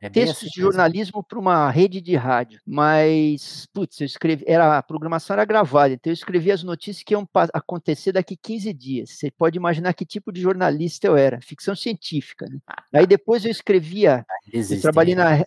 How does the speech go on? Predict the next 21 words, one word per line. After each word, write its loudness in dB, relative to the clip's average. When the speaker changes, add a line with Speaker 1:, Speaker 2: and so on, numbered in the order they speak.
Speaker 2:
na, 0
na -4
Bandeirantes, 2
eu -2
escrevia -2
chamadas 0
de -14
filmes. -12
Então, -4
cada 2
filme -10
que -2
ia 4
passar, 2
ó, 4
dá 2
pro, 0
Speaker 1:
Opa. -8
Speaker 2:
dá 2
pro -16
Maurício 0